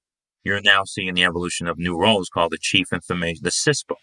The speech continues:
chief information security and privacy officer, the cispo. So because of that, where you're dealing in digital privacy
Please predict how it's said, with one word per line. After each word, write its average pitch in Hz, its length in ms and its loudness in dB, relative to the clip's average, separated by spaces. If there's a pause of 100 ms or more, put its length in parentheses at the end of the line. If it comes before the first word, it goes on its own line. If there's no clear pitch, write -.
(840)
chief - 260 -2
information 80 460 -4
security 80 460 0
and 78 160 -8
privacy 73 520 -4
officer, - 200 -14 (1080)
the - 100 -4
cispo. - 440 -4 (680)
So 107 420 2 (100)
because 110 420 2
of 113 140 0
that, 85 360 2
where 87 200 0
you're 90 140 -2
dealing 95 300 4
in 90 140 -2
digital 92 320 -2
privacy 85 640 0